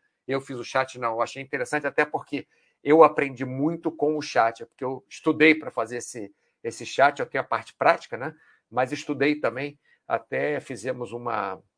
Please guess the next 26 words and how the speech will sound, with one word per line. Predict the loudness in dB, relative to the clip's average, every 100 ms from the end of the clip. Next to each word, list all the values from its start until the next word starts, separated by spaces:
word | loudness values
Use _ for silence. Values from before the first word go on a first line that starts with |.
| _ _ _ _ _ _ _ _ -12
uma | -10 2 4 6 6 6 2 -2
conexão | 4 4 4 -2 -2 0 0
com | -4
uma | -6 -4
escola | -6 4 10 10 10
dessa | 4 2 0
de | 0
oratória | 0 2 6 10 12 10 8
e | -2
tal, | -2 4 6 6 0
que | -8
eles | -14 -10 -8
ajudaram | -8 -4 -2 -2 -4 -12 _ _ _
até | -12 -4 -4
eu | -4
montar | -12 -10 -10
o |
chat. | -6 -2 0 -2
Foi, | -6 -6 -6
foi | -10 -8
bem | -8
legal. | -8 -8 -8
Obrigado, | -6 -2 -2 -4
Cassiel. | -10 -8 -8 -8 -10 _ _ _ _ _ _ _
Gervas, | -8 -4 -2 -2 -4
valeu. | -4 -6 -8 -12 -16